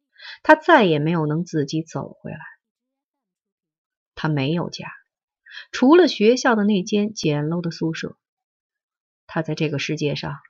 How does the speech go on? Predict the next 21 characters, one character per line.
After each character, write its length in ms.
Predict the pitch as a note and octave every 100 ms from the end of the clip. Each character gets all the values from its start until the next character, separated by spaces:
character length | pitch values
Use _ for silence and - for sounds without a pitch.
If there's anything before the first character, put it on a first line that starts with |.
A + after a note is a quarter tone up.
| _ _ _ _
再 240 | G3 D#3+
也 100 | D3+
没 140 | C#3 C#3
有 160 | C#3
第 160 | - D#3
二 200 | D#3 D3
个 120 | C#3+
落 180 | - -
脚 180 | - -
点 220 | - -
了。 60 | _ _ _ _ _ _ _ _ _ _ _ _ _ _ _ _ _ _ _
莫 200 | F#3 D#3+
非 440 | D3 D#3+ D#3 E3 - _ _ _ _
他 160 | - -
去 240 | - D#3+
了 140 | D3+
另 220 | D3 F#3+ C#3
一 80 | -
个 120 | C3+
世 200 | - D3
界？ 260 | - C#3+